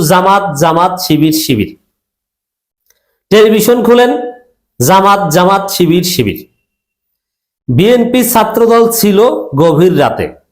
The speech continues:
সকাল হওয়ার সাথে সাথে তারা ব্ল্যাক আউট, দৃশ্যপটে জামাত আর শিবির। এই বিজয় দিবসে মনে হয়েছে এদেশে জামাত আর শিবির ছাড়া কোনো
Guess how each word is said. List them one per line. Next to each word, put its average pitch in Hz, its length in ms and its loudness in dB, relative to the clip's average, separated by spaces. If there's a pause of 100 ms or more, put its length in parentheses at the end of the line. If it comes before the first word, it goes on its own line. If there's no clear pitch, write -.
(580)
সকাল 202 380 0
হওয়ার 202 300 2
সাথে 180 220 -2
সাথে 190 280 0
তারা 185 140 0
ব্ল্যাক 170 360 0
আউট, 226 220 0
দৃশ্যপটে 156 600 -2
জামাত 131 400 -4
আর 107 140 -6
শিবির। 92 260 -10 (520)
এই 175 140 2
বিজয় 185 380 2
দিবসে 226 380 2
মনে 196 200 2
হয়েছে 202 280 2 (120)
এদেশে 170 360 0
জামাত 156 360 -2
আর 151 140 -2
শিবির 139 280 -4
ছাড়া 143 160 -2
কোনো 139 200 -8